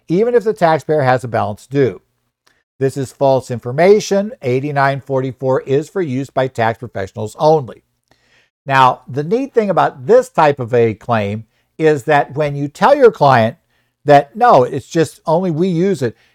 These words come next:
oh, you're part of the cabal. You're, you're, you're, you're part of the group that's keeping this secret from everybody. That's what it is. So that's something you'll sometimes run into. While this is a le-, legit, uh, I R S tax form, it's intended for a targeted group of tax return preparers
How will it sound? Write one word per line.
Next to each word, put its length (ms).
oh, 340
you're 240
part 400
of 100
the 80
cabal. 640
You're, 220
you're, 160
you're, 200
you're 100
part 220
of 60
the 60
group 280
that's 180
keeping 340
this 280
secret 560
from 100
everybody. 520
That's 540
what 180
it 80
is. 220
So 400
that's 280
something 260
you'll 140
sometimes 420
run 120
into. 300
While 180
this 220
is 200
a 80
le-, 360
legit, 440
uh, 240
I 140
R 80
S 160
tax 300
form, 160
it's 180
intended 400
for 140
a 40
targeted 340
group 160
of 80
tax 240
return 160
preparers 480